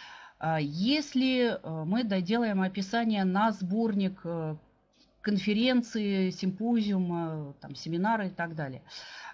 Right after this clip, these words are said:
и, э, у этого сборника отсутствует, э, своё собственное название, просто сборник трудов, там, пятой международной конференции иш гэ тэ у,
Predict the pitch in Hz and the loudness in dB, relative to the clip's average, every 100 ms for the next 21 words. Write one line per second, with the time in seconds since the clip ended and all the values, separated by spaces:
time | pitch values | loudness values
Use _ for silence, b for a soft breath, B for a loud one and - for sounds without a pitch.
0 | - 190 214 226 220 196 - 160 156 151 | -8 0 4 4 4 2 -2 -2 -2 -4
1 | - 208 196 185 202 202 196 196 220 185 | -4 -6 -4 -4 -4 -2 0 2 2 2
2 | 160 156 147 - 185 - 240 190 - 147 | -2 -2 -4 -2 -4 0 0 0 -6 -8
3 | 143 127 - - 139 135 135 196 190 160 | -8 -8 -14 -18 -14 -12 -4 0 0 -2
4 | 185 160 - 143 147 151 165 208 262 330 | -6 -8 -10 -8 -6 -4 -4 -2 0 2
5 | 302 151 123 - _ _ _ _ 190 196 | 4 2 -4 -14 _ _ _ _ -12 2
6 | 247 214 - 160 277 370 269 - 202 202 | 4 4 0 -2 0 0 0 -2 -2 0
7 | 294 339 - - _ _ _ - 151 - | 0 -2 -6 -20 _ _ _ -10 -10 2
8 | 226 233 220 170 156 165 180 202 170 160 | 2 2 0 -4 -2 -2 -2 -2 -4 -6
9 | - 165 190 190 - 156 143 _ - 165 | -6 -4 -2 -2 -6 -8 -8 _ -4 -4
10 | - 160 165 151 | -4 -4 -4 -4